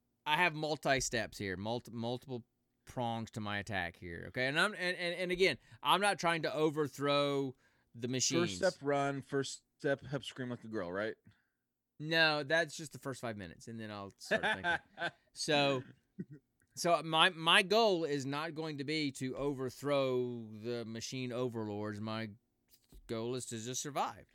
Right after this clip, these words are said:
Speaker 1: So, one, I
Speaker 2: Oh,
Speaker 1: have a-
Speaker 2: okay.
Speaker 1: Yes, what happened?
Speaker 2: S-,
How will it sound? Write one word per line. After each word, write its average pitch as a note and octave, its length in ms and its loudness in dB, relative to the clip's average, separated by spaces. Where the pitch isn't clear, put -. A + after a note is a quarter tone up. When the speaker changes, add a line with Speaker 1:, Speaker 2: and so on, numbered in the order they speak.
Speaker 1:
So, D#3+ 400 2
one, D#3+ 680 2
I G3 160 6
Speaker 2:
Oh, - 40 8
Speaker 1:
have A#3+ 180 8
a- G#3 160 8
Speaker 2:
okay. G2 340 -12
Speaker 1:
Yes, G2 640 -6
what A2+ 180 -8
happened? G#2 340 -8
Speaker 2:
S-, - 160 -18